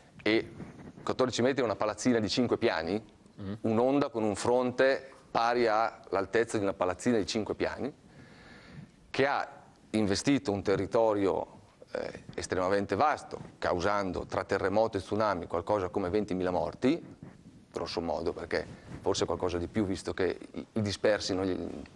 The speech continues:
Speaker 2: Certo.
Speaker 1: è molto difficile che li trovino vivi. Ecco, questa onda ha messo fuori servizio quei sistemi che hanno proprio lo scopo di garantire la continua rimozione del calore, anche quando la reazione nucleare si è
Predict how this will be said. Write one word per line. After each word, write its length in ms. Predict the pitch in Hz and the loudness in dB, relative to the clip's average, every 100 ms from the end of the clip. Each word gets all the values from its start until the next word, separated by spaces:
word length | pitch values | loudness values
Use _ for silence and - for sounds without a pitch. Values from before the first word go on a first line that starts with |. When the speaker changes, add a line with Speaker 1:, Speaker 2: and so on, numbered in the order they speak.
| - | -8
Speaker 2:
Certo. 220 | 123 110 | -2 0
Speaker 1:
è 40 | 101 | 2
molto 260 | 104 95 | 0 0
difficile 400 | 98 - 95 92 | -2 0 -2 -2
che 80 | 87 | -4
li 100 | 87 | -4
trovino 320 | - 92 117 | -2 -2 2
vivi. 340 | 143 156 196 - - - - - - - - - - - - - - | 4 4 2 -2 -8 -20 -20 -20 -20 -20 -20 -20 -20 -20 -20 -20 -4
Ecco, 260 | 127 98 - - - | -2 -2 -8 -14 -6
questa 400 | - 190 180 214 | 0 0 2 0
onda 600 | 190 139 135 131 165 - - | 2 4 4 2 0 -4 0
ha 220 | 147 107 | 2 4
messo 420 | 131 160 - 107 | 2 2 0 -2
fuori 340 | - 151 120 | 2 4 4
servizio 880 | 107 175 147 110 101 156 175 - - - - - - | 4 4 4 4 2 2 2 2 -6 -20 -20 -20 -4
quei 180 | - 143 | 2 2
sistemi 640 | - 196 - 147 131 165 | 4 2 4 4 6 4
che 160 | - 151 | 2 0
hanno 240 | 135 117 | 2 0
proprio 280 | 107 139 120 | 0 0 2
lo 80 | 156 | 2
scopo 280 | - 123 143 | 2 0 0
di 80 | 117 | 2
garantire 500 | 135 165 135 135 147 | 2 2 2 4 6
la 140 | 127 | 4
continua 640 | - 143 139 180 165 180 | 2 0 2 4 6 6
rimozione 580 | 143 143 160 120 117 127 | 4 2 2 2 2 2
del 220 | 113 104 | 0 0
calore, 500 | - 127 85 101 123 | 0 2 2 2 0
anche 360 | - 151 165 180 | -2 -2 0 0
quando 320 | 143 131 147 | 0 2 4
la 80 | 156 | 4
reazione 320 | 143 - 139 | 2 2 4
nucleare 420 | 131 127 101 104 | 4 4 2 2
si 160 | 107 101 | 0 2
è 180 | 98 | 2